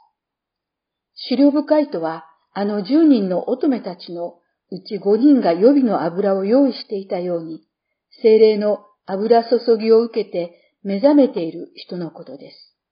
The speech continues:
終わりの時代に私たちは聖霊の油を受けて目覚めていましょう。そして世の終わりに向けて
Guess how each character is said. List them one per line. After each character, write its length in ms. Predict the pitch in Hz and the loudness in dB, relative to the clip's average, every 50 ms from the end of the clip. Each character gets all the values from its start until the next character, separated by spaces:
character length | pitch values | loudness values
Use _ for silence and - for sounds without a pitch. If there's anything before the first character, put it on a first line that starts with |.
| _ _ _ _ _ _ _ _ _ _ _ _ _ _ _ _ | _ _ _ _ _ _ _ _ _ _ _ _ _ _ _ _
終 160 | 202 196 202 | -2 2 2
わ 80 | 214 214 | 2 2
り 100 | 226 220 | 0 -2
の 140 | 220 220 208 | -4 -6 -6
時 120 | - 214 | -6 -4
代 240 | 226 226 220 226 220 | -2 -2 -2 -2 -4
に 240 | 220 226 220 220 _ _ _ _ _ _ _ | -6 -8 -8 -10 _ _ _ _ _ _ _
私 340 | - 185 185 214 214 208 - | -16 -12 -8 -8 -8 -8 -6
た 100 | - 196 | -6 -6
ち 140 | 185 - 202 | -6 -6 -4
は 180 | 175 170 170 170 - - | -4 -4 -4 -4 -4 -2
聖 160 | 220 214 214 | 0 2 4
霊 140 | 220 214 208 | 4 4 4
の 240 | 214 208 - - 175 | 2 -2 -4 -4 -4
油 360 | 202 196 220 220 220 214 220 | -4 -2 0 0 2 2 2
を 80 | 220 226 | 0 -2
受 220 | 233 - 233 196 | -2 -6 -10 -10
け 60 | - | -10
て 240 | - 170 170 180 - _ _ _ _ _ _ _ | -10 -10 -12 -12 -16 _ _ _ _ _ _ _
目 180 | 202 185 190 180 | -12 -10 -4 -2
覚 140 | 240 262 269 | -2 0 0
め 100 | 247 - | -2 -4
て 160 | - 190 160 | -6 -12 -18
い 80 | 151 | -18
ま 120 | - 156 160 | -18 -20 -20
し 120 | - - 165 | -18 -16 -16
ょ 80 | 165 180 | -16 -16
う。 140 | - _ _ _ _ _ _ _ _ _ _ _ _ _ _ _ _ _ _ _ | -18 _ _ _ _ _ _ _ _ _ _ _ _ _ _ _ _ _ _ _
そ 160 | - - 240 | -8 -6 -6
し 180 | 226 - - | -6 -8 -6
て 360 | - 226 220 220 220 _ _ _ _ _ | -4 -2 -2 -2 -6 _ _ _ _ _
世 140 | 233 254 294 | 0 2 4
の 280 | 302 302 240 202 - - | 4 4 2 0 -2 -2
終 80 | 170 | -2
わ 120 | 190 208 214 | -2 0 0
り 140 | 220 220 220 | -2 -2 -4
に 60 | 220 | -4
向 160 | 214 214 208 | -4 -6 -6
け 140 | - 226 208 | -6 -8 -8
て 320 | - - 208 208 214 - | -6 -8 -10 -10 -10 -14